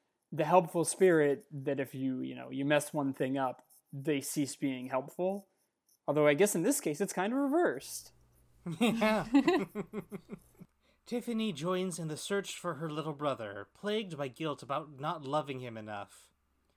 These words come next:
Speaker 2: Eventually, she asks the Toad how to get the Nac McFeegle to come talk with her, and the secret is soon revealed to be alcohol, because of course it is. <laughs>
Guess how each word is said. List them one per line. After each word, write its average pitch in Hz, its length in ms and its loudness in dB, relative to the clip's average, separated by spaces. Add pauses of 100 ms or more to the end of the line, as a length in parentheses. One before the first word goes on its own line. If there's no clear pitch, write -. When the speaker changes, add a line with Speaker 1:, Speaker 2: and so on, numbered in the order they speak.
(400)
Speaker 2:
Eventually, 143 640 -6
she 190 200 -6
asks 180 440 -4
the 180 160 -6
Toad 143 400 -4
how 165 280 -2
to 160 200 -14
get 165 300 -8
the 160 80 -8
Nac 147 280 -10 (140)
McFeegle 156 640 -8
to 147 100 -12
come 151 260 -12
talk 196 300 -2
with 113 160 -8
her, 104 260 -12 (500)
and 180 140 -8
the 175 40 -2
secret 165 420 -6
is 165 180 -4
soon 214 200 -4
revealed 180 360 -2
to 165 100 -6
be 165 140 -6
alcohol, 123 720 -4 (380)
because 117 280 -12
of 131 120 -18
course 113 320 -10
it 107 180 -20
is. - 240 -20 (480)
<laughs> 220 120 -2